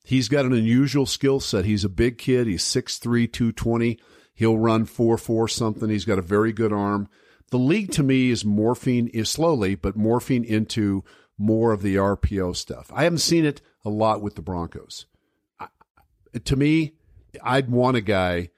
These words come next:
that could do that. And, and Drew Lock can do that to a certain extent. I just haven't seen it. And I've been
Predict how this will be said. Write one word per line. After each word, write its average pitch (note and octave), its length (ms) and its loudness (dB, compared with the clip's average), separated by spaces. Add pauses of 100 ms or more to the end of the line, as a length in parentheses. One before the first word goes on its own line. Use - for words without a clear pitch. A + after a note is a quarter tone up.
(140)
that G#2 180 0
could E2+ 140 -6
do F#2 200 -2
that. D#2 200 -10
And, B2+ 160 -2
and C3 200 -2
Drew E3+ 160 2
Lock E3+ 260 0
can C#3 120 0
do C3 160 0
that B2 180 0
to A#2 120 -2
a G2+ 40 -2
certain A2+ 340 -2
extent. A2 480 -6 (280)
I D#3+ 100 -2
just G3+ 160 0
haven't F#3+ 220 0
seen G#3 300 0
it. - 200 -12 (500)
And G#2+ 120 -2
I've C3+ 200 0
been D#3 300 -2